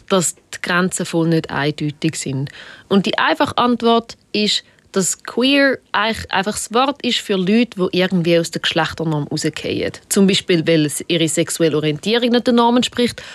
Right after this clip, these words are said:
oder weil ihr Geschlecht nicht der Norm entspricht. Und queer ist der Überbegriff für all das. Das heisst, dort fallen lesbische, bisexuelle, schwule Menschen drunter,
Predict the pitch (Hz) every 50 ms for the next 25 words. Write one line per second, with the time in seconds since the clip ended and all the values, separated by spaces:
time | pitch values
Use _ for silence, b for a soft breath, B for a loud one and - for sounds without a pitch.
0 | B B B B - 180 180 185 180 190 185 180 180 175 175 175 b b b b
1 | - 156 180 170 165 165 165 160 - - 180 170 170 - - - - 165 151 -
2 | - - - - - 170 156 143 - - - - 147 135 135 131 156 147 156 135
3 | - - 147 143 - - - 143 147 - - - - - B B B B B B
4 | B - 175 170 165 156 - B B B B B - - - 233 240 247 247 240
5 | 226 226 - 202 196 180 - - b b b b - - - - 175 202 180 185
6 | 170 175 175 165 - - - - 156 156 156 147 - 143 147 143 143 139 - -
7 | 131 - - 143 147 143 - - 151 - - 151 143 143 127 - - 220 233 233
8 | 226 - - 208 - - 202 180 - 226 226 202 214 208 196 - - 190 185 180
9 | 175 175 175 - - 220 254 262 262 240 240 226 208 208 208 180 202 190 - 165
10 | 180 180 170 175 175